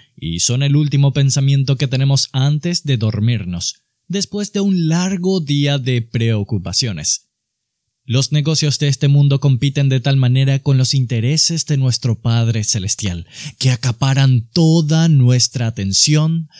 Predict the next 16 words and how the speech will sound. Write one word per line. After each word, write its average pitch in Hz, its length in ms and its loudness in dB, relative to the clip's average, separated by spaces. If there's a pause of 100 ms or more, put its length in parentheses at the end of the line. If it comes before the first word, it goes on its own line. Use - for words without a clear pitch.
(140)
fuerza 156 720 0 (160)
y 196 140 0
ocupación 147 800 0
de 113 100 0
nuestra 101 380 -2
mente. 101 560 -2 (520)
Sería 110 440 -2
bueno 147 340 4
recordar 127 720 0
las 139 240 2
palabras 143 680 0
de 135 140 -2
Jesús 135 440 0
que - 160 -2
nos 139 140 2
dice, 139 320 0